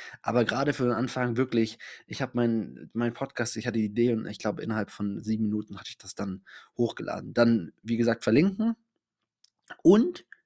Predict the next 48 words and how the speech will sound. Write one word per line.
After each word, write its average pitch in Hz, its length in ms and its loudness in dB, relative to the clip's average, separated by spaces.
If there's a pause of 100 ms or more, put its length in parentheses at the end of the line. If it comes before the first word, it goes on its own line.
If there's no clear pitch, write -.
dann 127 180 2
kannst 160 200 0
du 165 40 -2
im 160 60 -2
Prinzip 165 200 -2
einfach 147 240 -2
mal 147 140 2
probeweise 135 560 2
das 113 160 -4
Ganze 123 400 0 (400)
mit 170 260 4
dem 147 140 4
Smartphone 120 600 0
einfach 110 300 -6
aufnehmen, - 480 -6
weil 120 380 2 (420)
Anchor 120 640 2
gibt - 240 -8
es 113 140 -6
eben, 104 480 -2 (320)
äh, 92 260 -6
sowohl 95 360 -2
auf - 180 -6
dem, - 260 -6
auf - 120 -12
dem, 98 440 -10
äh, 98 240 -8
Computer, 175 640 -2
aber 127 380 2
eben 110 180 -2
auch 104 260 -8
für 104 460 -4 (460)
das - 400 -2
Handy. 113 360 2
Und 107 180 -4
einfach 135 200 0
mal 135 140 2
probeweise 123 500 2
aufnehmen 151 320 4
und 127 80 4
dann 135 140 2
kannst 147 240 0
du - 20 -2
es - 60 0
einfach 139 160 -2
direkt 156 400 4
mal 123 260 8
raussenden. 113 720 0